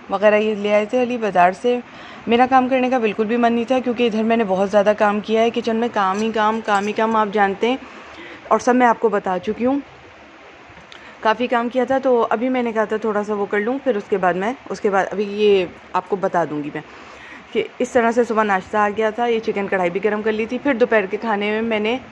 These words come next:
ये बर्गर ऑर्डर कर लिए थे, ठीक है।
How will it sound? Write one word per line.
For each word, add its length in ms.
ये 120
बर्गर 340
ऑर्डर 260
कर 140
लिए 240
थे, 160
ठीक 240
है। 100